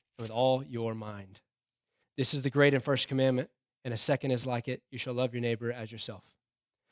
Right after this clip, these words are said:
On these two commandments depend all the law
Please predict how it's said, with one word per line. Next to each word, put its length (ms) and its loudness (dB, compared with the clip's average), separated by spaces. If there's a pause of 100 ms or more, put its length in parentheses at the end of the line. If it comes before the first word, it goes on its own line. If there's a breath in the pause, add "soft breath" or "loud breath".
(140)
On 160 -2
these 240 4
two 160 0
commandments 500 0
depend 380 -2
all 400 0
the 80 -8
law 360 -2